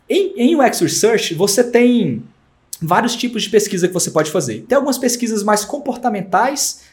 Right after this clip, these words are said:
tá? Tem algumas pesquisas que são mais na, no campo da intenção. Em alguns cenários você vai perguntar as intenções do usuário, você vai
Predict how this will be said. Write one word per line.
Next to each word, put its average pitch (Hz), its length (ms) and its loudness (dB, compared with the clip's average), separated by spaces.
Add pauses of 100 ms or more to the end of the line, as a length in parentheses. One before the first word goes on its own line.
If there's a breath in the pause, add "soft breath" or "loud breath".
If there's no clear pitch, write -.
tá? 208 200 2
Tem 220 120 -2
algumas 220 260 0
pesquisas 208 520 -2
que - 100 -8
são 220 160 -4
mais 185 520 0 (260 loud breath)
na, 165 720 0
no 156 120 -2
campo 202 240 -2
da 196 100 0
intenção. 208 680 0 (480 loud breath)
Em 220 120 6
alguns 285 280 2
cenários 208 340 0
você 196 180 0
vai 196 140 2
perguntar 196 720 0
as 170 160 0
intenções 185 460 -2
do 180 80 -4
usuário, 156 420 0
você 175 200 -2
vai 156 180 -4